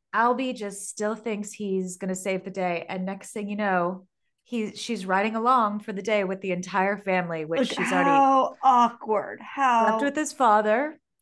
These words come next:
Speaker 1: and the grandfather is aware. I
Speaker 2: I,
Speaker 1: mean,
Speaker 2: yeah, I, I, I mean, t-, I've been in some, I thought I've been in some awkward situations. That's a real awkward situation.
Speaker 1: Yeah.
Speaker 2: I also think it's a, a prime, it sometimes makes me happy when, when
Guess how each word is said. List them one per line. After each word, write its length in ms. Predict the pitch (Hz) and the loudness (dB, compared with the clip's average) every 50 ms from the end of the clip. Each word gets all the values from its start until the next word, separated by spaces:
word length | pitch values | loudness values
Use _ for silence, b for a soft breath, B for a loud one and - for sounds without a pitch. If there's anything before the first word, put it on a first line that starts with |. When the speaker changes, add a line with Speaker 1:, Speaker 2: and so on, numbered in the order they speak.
| _ - | _ -4
Speaker 1:
and 520 | - 220 202 196 196 190 190 185 - - - | 0 2 2 4 4 2 2 0 -4 -8 -10
the 180 | 180 180 202 | -8 -6 -6
grandfather 840 | 180 190 190 214 247 294 302 294 277 - 247 214 214 214 214 214 208 | -4 0 2 4 6 4 4 2 0 2 4 4 4 4 2 2 2
is 220 | - - 262 269 - | 0 -2 -4 -4 -4
aware. 600 | 320 247 311 349 415 453 294 - - - - - _ _ - | -6 -6 -6 -6 -6 -6 -6 -6 -6 -8 -12 -16 _ _ -4
I 120 | 226 240 | -2 0
Speaker 2:
I, 40 | 233 | 2
Speaker 1:
mean, 300 | 247 240 226 226 196 - - - _ _ _ _ _ _ _ _ _ _ _ _ | 2 2 0 -2 -4 -6 -10 -12 _ _ _ _ _ _ _ _ _ _ _ _
Speaker 2:
yeah, 300 | - 247 269 233 196 - - - - | 0 2 4 4 4 2 -4 -6 -2
I, 280 | 220 220 240 226 - - 226 220 214 214 - - | -2 0 -2 -2 -6 -6 -2 0 0 0 0 -2
I, 60 | 240 220 | -4 -4
I 20 | |
mean, 220 | 208 202 202 202 | -2 -2 -4 -4
t-, 60 | 208 220 | -4 -4
I've 280 | 226 - - 214 214 202 | -2 0 0 0 0 2
been 140 | 233 233 | 2 4
in 140 | 240 226 220 | 4 4 2
some, 240 | 220 - 220 202 196 - | 0 -2 -6 -6 -4 0
I 140 | 214 202 220 | 0 0 2
thought 220 | 208 240 226 214 | 2 2 2 2
I've 160 | 214 214 202 | 2 0 -2
been 100 | 226 226 | -4 -4
in 80 | 233 226 | -4 -4
some 140 | 226 226 220 | -4 -2 -2
awkward 340 | 240 240 233 - 262 254 | -2 -2 -2 -4 -12 -12
situations. 680 | - 240 - 269 262 254 262 262 247 277 269 262 233 196 | -12 -14 -10 -6 -4 -2 -2 -2 -2 -4 -4 -4 -2 0
That's 220 | 220 214 208 214 | 0 0 0 0
a 80 | 214 185 | -4 -2
real 220 | 190 190 190 208 | 0 2 4 4
awkward 320 | 214 226 226 - 254 247 | 4 4 2 0 -8 -10
situation. 580 | - 240 226 - 269 254 254 247 285 277 269 269 - - | -10 -12 -10 -6 -4 -4 -2 0 0 -2 -2 -2 -4 -4
Speaker 1:
Yeah. 300 | 208 202 190 160 113 - | -2 2 2 4 4 4
Speaker 2:
I 100 | 226 233 | 4 4
also 260 | 233 247 247 226 262 247 | 4 2 0 0 -2 -2
think 200 | 247 233 226 240 | 0 0 0 0
it's 160 | 226 226 233 | -2 -2 0
a, 300 | 220 220 - - - 240 | -2 -2 -4 -4 -8 -8
a 40 | 226 | -8
prime, 440 | - - - 240 240 240 240 226 | -8 -6 0 2 2 2 2 0
it 220 | 247 240 - - - - | -4 -6 -8 -8 -10 -6
sometimes 360 | 320 320 339 359 349 285 302 | -4 0 0 0 0 0 0
makes 160 | 285 226 240 | -2 -2 0
me 100 | 240 233 | -2 0
happy 400 | 196 190 190 196 196 233 226 208 | 2 4 2 2 2 0 -4 -2
when, 240 | 208 208 202 196 - | -2 -2 -4 -6 -8
when 520 | - 202 202 196 190 196 202 196 185 - | -6 -4 -2 -2 -2 -4 -6 -8 -12 -14